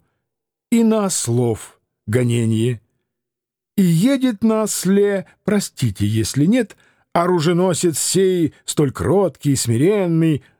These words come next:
за рыцарем своим и Росинанте вслед.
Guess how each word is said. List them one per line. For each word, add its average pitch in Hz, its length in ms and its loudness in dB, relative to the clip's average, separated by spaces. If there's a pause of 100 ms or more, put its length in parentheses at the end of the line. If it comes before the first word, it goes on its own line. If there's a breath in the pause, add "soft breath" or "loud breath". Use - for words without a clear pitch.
за 139 320 0
рыцарем 147 680 0
своим 127 680 0 (320)
и 190 100 0
Росинанте 123 920 0 (140 soft breath)
вслед. 101 580 -2